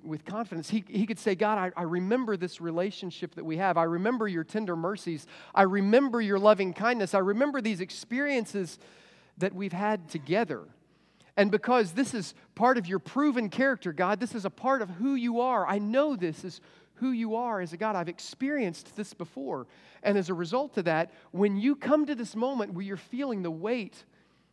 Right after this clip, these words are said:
of your guilt and the weight of your sin, you can ask for mercy with confidence. David knew he didn't deserve it. What do you know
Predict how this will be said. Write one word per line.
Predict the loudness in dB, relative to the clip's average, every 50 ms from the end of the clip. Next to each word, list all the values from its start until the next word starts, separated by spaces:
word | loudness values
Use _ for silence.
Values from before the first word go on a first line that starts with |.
| _ _ -8
of | -8 -8 -6
your | -8 -10 -8
guilt | -6 -4 -4 -4 -4 -6 -10 -12 -16 -16 -16 -18 -16 -14
and | -12 -10
the | -10
weight | -10 -8 -6 -4 -4 -4 -6 -8 -12 -18 _ _ _ _ _ _ -10
of | -10 -10 -8
your | -8 -10 -10
sin, | -12 -12 -10 -8 -8 -6 -6 -8 -10 -12 -14 -18 _ _ _ _ _ _ _ _ _ -14
you | -12 -10
can | -10 -10
ask | -10 -10 -10 -10 -10 -12 -16 -16
for | -12 -10
mercy | -10 -8 -10 -10 -12 -14 -12 -10 -10
with | -10 -10 -12 -14
confidence. | -12 -10 -10 -10 -10 -8 -10 -10 -10 -4
David | 0 2 2 2 2 -2 -6 -8
knew | -6 -6 -4 -4 -2
he | -2 -2 -2 -2
didn't | -4 -6 -6 -6
deserve | -6 -8 -6 -4 -4 -4 -4 -6
it. | -10 -12 -14 -14
What | -12 -10 -10
do | -8
you | -8 -10 -10
know | -10 -12 -12 -14 -16